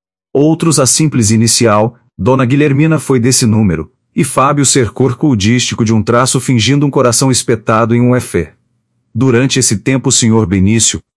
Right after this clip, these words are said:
depois de ter fornecido à direita e à esquerda canivetes e tesouras para os dísticos,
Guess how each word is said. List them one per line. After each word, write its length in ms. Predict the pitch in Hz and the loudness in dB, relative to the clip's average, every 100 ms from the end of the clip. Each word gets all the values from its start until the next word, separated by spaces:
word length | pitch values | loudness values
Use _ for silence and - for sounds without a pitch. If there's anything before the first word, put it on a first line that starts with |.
| _ _ _ | _ _ _
depois 400 | 135 139 135 170 | -4 -2 0 0
de 80 | 156 | 0
ter 180 | 156 139 | -2 -2
fornecido 680 | - 147 127 98 - 156 139 | -2 0 0 0 0 0 0
à 60 | |
direita 440 | 120 120 104 117 120 | 0 0 0 0 0
e 120 | 120 | 0
à 60 | 127 | 0
esquerda 460 | - - 175 147 | -2 -2 0 0
canivetes 960 | - 131 151 135 117 113 - - - - | -2 -2 0 0 -2 -2 -6 -8 -8 -8
e 120 | - | -8
tesouras 560 | 160 165 135 160 165 160 | -4 -2 0 0 0 -2
para 220 | - 156 | -2 0
os 160 | 160 117 | 0 0
dísticos, 680 | 95 156 - - - - | -2 -2 -4 -8 -6 -8